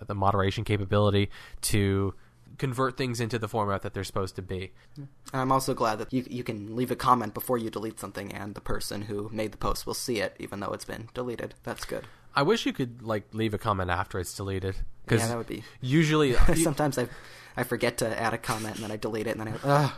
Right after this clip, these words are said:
Speaker 2: undelete, add the comment, delete it again.
Speaker 1: Yeah.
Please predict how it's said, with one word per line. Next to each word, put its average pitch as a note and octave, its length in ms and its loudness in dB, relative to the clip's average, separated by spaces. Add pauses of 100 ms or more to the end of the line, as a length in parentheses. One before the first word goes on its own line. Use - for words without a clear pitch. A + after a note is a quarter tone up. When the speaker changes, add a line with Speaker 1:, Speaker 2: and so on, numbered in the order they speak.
Speaker 2:
undelete, C3 460 2
add A2+ 200 -4
the C#3 60 -10
comment, G#2+ 360 -6
delete B2 220 0
it C#3+ 100 4
again. B2 400 -2 (220)
Speaker 1:
Yeah. G#2+ 320 2